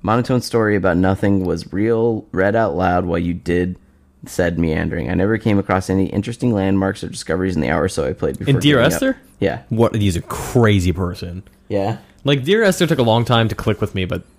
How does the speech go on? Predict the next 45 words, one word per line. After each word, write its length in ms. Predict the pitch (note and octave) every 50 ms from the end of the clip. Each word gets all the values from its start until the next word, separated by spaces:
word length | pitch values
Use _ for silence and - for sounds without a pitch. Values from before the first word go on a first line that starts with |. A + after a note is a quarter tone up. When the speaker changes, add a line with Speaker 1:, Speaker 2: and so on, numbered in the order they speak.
| - A2 - - _ _ B2
Speaker 2:
what, 380 | B2 A#2 A#2 B2 - A#2+ A2+ -
the 120 | B2 B2+ A#2+
time 280 | - - - D#3 D3
it 60 | C#3 -
started 320 | - - B2 A#2 A2 G2
to 80 | - -
click 240 | - B2+ A#2 -
with 100 | A2+ G2+
me 80 | G#2+ G2+
is 100 | F#2+ -
like, 120 | G2+ - - - - - - - - -
"Oh, 120 | E3 A#2+
wow, 240 | G2+ G#2 A2 G#2 F#2+
this 160 | G2 C3+ C#3+
scene 800 | - - - - - - - - - C#3+ C3+ A#2 G#2 F2+ E2+ E2 - -
is 160 | G#2 - -
fucking 320 | - B2 A#2 - A2 G2 F#2
beautiful, 400 | G2 A2 G#2 F#2+ - F#2 F2+ F#2
and 100 | F2+ A#2+
that 160 | C3 - -
thing 320 | - - C#3 C3 B2 A2+ G#2
looks 240 | F#2 F#2+ F#2 - -
really 180 | G#2+ G2 F#2
cool, 300 | - - - A#2+ G#2 F#2
and 120 | F2 F#2+ G2+
this 200 | A#2+ A#2 - A#2
is 120 | G2+ F2+
lit 320 | F#2 G2+ A#2 A2 F#2 - -
really 260 | G2+ G#2 G2 G2 F#2
well." 340 | F#2 G2 F#2+ F2+ F2 E2+ - - - - - _ _ _ _ _ _ _ _ _ _ _ _
The 80 | - D3+
story 240 | - - G#3+ F3+
stuff 200 | C3+ - C#3+ -
he's 120 | D3 C#3 B2
writing 220 | B2+ A2+ G#2+ A2
is 80 | A#2 -
kinda 160 | B2+ A#2 G#2
meandering 340 | G2 G2 G2 G2 G#2 F#2 F2
and 60 | F2
mundane, 440 | F2+ F2+ F#2 G#2 G2+ F2+ F2 F2+ F2+ -
but 180 | E2+ E2+ - _ _ - _ _ _ _ _ _ _ _ _ _ _ _ -
it's, 300 | - - - - - -
I 20 | D3
don't 100 | D#3 C3
know. 100 | B2